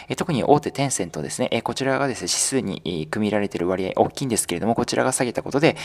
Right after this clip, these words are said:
えー、指数も、お、下げてしまったというような状況だったかなというふうに思います。えー、ハンセンテック指数の方もですね、一点四七パーセント安の六千六百九十六点六六ポイントということで反落しています。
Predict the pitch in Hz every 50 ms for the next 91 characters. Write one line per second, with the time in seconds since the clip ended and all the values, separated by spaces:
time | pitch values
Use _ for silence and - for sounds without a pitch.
0 | - - - - 110 104 - - - 123 120 135 143 - - 101 95 92 - 107
1 | 95 92 - - - 95 87 - - 90 - 90 104 147 165 156 117 90 - 90
2 | 85 - 80 85 - - - 147 170 - 123 - 98 87 - - 92 113 113 -
3 | - - - - - - - - - - - 131 131 131 - 180 185 202 190 -
4 | 220 - 143 - - - 110 95 87 95 80 78 82 - 135 135 135 - 107 95
5 | 92 92 98 95 95 95 98 - - 95 87 - 80 - - 127 127 113 - -
6 | - 143 113 90 - 98 - - 110 95 95 - 92 - - 135 139 131 - 98
7 | 95 - - - 98 92 - 85 - - 92 - 156 - 151 - 196 165 160 151
8 | - 139 - - - - - 127 - - -